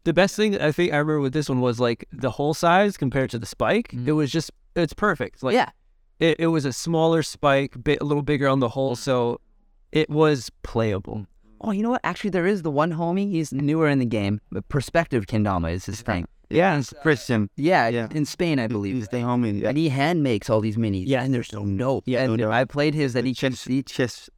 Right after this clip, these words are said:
Speaker 3: shape.
Speaker 2: Yeah, yeah, and the chest shape,
Speaker 3: Yeah.
Speaker 2: exactly, yeah. And, yeah, so shout out Christian, 'cause
Speaker 3: Yeah, perspective kendama shout
Speaker 2: Yeah.
Speaker 3: out. I mean,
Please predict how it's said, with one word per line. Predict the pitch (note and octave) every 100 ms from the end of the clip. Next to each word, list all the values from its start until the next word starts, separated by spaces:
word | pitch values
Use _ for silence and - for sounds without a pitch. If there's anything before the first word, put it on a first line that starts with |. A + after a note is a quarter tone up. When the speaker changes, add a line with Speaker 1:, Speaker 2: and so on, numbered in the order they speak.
| -
Speaker 3:
shape. | - G#2 - -
Speaker 2:
Yeah, | A#2 D3 D3+ A#2+
yeah, | C3+ D3
and | B2
the |
chest | - F3+ D3
shape, | - C3 G2
Speaker 3:
Yeah. | A#2
Speaker 2:
exactly, | A2 C3+ C#3+ A#2+ A2
yeah. | C3 G#2+ F#2+ _ _ -
And, | A2 -
yeah, | A2 B2 G2+
so | G#2
shout | G2+ B2+ C3+
out | C3+ A2+
Christian, | G#2+ A#2 - -
'cause | -
Speaker 3:
Yeah, | A2 G#2+
perspective | A2 F#2+ A2 - F#2+
kendama | G#2+ G2+ G2+
shout | - G#2+
Speaker 2:
Yeah. | G#2+ G2+
Speaker 3:
out. | - A2
I |
mean, | A2